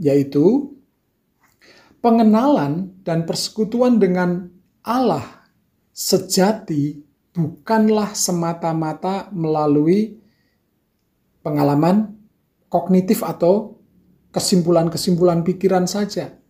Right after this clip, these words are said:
tetapi melalui pengalaman real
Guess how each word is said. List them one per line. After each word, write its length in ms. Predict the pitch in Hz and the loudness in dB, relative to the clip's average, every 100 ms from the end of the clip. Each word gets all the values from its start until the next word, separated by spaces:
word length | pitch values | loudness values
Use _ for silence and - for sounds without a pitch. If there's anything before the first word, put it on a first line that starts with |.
| _ _ _ _ _ | _ _ _ _ _
tetapi 880 | 190 180 156 151 247 233 185 190 - | -4 -2 -4 0 4 4 4 -2 -10
melalui 920 | 156 151 147 147 202 240 180 196 - _ _ _ _ _ _ | -4 -2 0 2 4 4 4 0 -8 _ _ _ _ _ _
pengalaman 1300 | 220 220 214 202 202 202 196 196 196 190 185 185 - | -4 0 0 0 0 0 -2 -2 -2 -2 -2 -4 -4
real 640 | 214 262 247 156 - - | 2 6 6 4 -2 -14